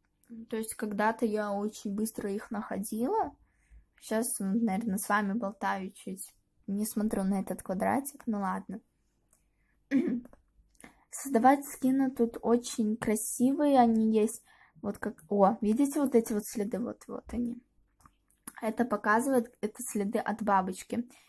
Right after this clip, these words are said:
Вы должны идти по ним, либо в одну, ну, вы должны решиться со стороной. Если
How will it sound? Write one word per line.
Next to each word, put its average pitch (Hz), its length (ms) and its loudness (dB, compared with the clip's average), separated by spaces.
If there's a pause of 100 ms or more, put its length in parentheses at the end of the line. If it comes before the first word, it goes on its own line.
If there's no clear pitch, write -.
(160)
Вы 214 100 2
должны 214 440 2
идти - 160 -4
по 208 140 -4
ним, 196 460 0 (800)
либо 202 220 -2
в 208 100 -2
одну, 214 260 -2
ну, 349 260 2
вы 294 120 4
должны 269 380 6
решиться 254 500 -2
со - 180 -6
стороной. 214 540 -4 (520)
Если 220 640 0